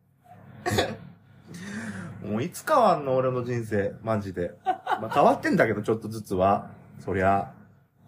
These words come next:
友達変わったりさ、してんのよ。新しい友達できたりとか。してんのよ、ちっちゃい。マイナーチェンジはいっぱいしてるよ。マイナーでもねえか。してるよ。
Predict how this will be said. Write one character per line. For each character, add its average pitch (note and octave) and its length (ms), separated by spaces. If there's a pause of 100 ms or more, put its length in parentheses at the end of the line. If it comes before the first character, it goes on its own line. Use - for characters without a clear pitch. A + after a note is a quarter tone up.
友 G#2 180
達 G2+ 200
変 A2 120
わ G#2 80
っ G#2 80
た A2 100
り F#2+ 100
さ、 E2+ 400
し - 100
て G#3 140
ん D3 80
の G2 80
よ。 - 220
新 F#2+ 240
し - 20
い F2+ 40
友 F2 160
達 E2+ 140
で F#2+ 80
き - 60
た E2+ 80
り D2+ 60
と - 100
か。 G#2+ 260 (360)
し - 120
て G#3+ 100
ん G#3 100
の G2+ 60
よ、 C3 120
ち - 180
っ - 40
ち G#2+ 80
ゃ F2+ 60
い。 - 60
マ G#2 120
イ A#2 40
ナ B2+ 100
ー - 40
チ C#3+ 80
ェ - 20
ン G#2 40
ジ F#2 60
は G#2 60
い - 20
っ - 40
ぱ G#2+ 80
い G#2 40
し - 60
て A2+ 60
る G2+ 80
よ。 D2+ 100 (300)
マ F#2+ 120
イ - 20
ナ C#3+ 80
ー - 20
で D3 80
も A2 80
ね F2+ 80
え E2+ 40
か。 C#2+ 220 (200)
し - 60
て G#2 100
る F#2 60
よ。 D2 80